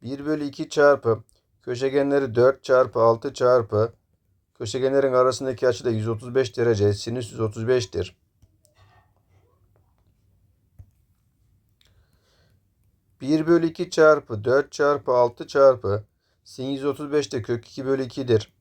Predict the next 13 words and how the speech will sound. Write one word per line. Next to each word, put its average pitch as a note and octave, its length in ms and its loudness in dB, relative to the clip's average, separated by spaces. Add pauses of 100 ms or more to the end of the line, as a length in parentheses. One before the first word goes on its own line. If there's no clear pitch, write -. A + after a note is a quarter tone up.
(840)
Buradan C3+ 480 2 (480)
ikiler C3 480 0
dördü B2 360 -2
götürür. A2+ 560 -4 (1120)
Cevap B2+ 360 4
altı A#2 360 0
kök C3+ 200 -10
iki A#2+ 240 -10
bulunur. G#2 340 -2 (840)
C A#2+ 260 0
şıkkı. G2 480 -8 (2750)
Üçüncü F3+ 420 0
soruda E3+ 540 6